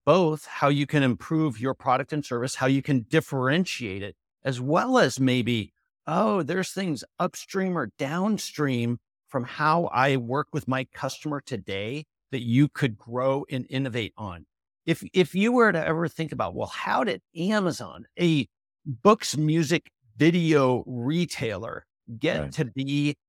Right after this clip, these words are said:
Speaker 1: a conglomerate business today?" This would be one of the core approaches that we didn't call it the jobs to be done. We called it customer cur-,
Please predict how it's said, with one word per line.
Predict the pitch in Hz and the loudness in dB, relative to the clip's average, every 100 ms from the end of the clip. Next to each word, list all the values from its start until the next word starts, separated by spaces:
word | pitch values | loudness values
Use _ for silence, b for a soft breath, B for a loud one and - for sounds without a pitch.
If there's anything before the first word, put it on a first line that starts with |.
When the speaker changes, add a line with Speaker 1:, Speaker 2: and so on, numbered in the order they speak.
| _ - | _ 0
Speaker 1:
a | 143 - | 2 0
conglomerate | - 156 143 113 113 98 117 131 156 160 175 - | -4 0 0 0 -4 -2 -2 0 0 0 -2 -4
business | - 131 160 160 - | -4 -2 -2 -6 -8
today?" | - - - 101 101 120 151 _ _ _ - | -6 -6 -4 -4 -2 -4 -6 _ _ _ -12
This | 127 190 214 | 4 4 4
would | 247 175 | 0 0
be | - 160 | 0 0
one | 131 127 156 180 180 131 123 - | -2 0 2 4 4 4 0 -2
of | 139 110 | -4 -2
the | 123 - | -4 -4
core | - - 156 165 165 170 156 - _ _ _ _ _ - | -12 -2 0 4 4 4 2 -2 _ _ _ _ _ -10
approaches | 131 - - 180 170 - 131 90 104 | -10 -10 0 4 4 2 -4 -4 -4
that | 147 180 | -4 0
we | 170 | 2
didn't | 214 196 | 4 2
call | - - 160 160 | -2 2 4 6
it | 147 131 | 4 0
the | 120 | -4
jobs | 139 139 135 - | 0 2 2 -2
to | 127 | -6
be | 113 | -2
done. | 147 135 | 0 2
We | 123 180 | 4 2
called | - 131 123 | 2 0 -2
it | 110 | -4
customer | - 151 - 139 120 | -2 -2 -2 -4 -4
cur-, | - 135 117 | -4 -4 -4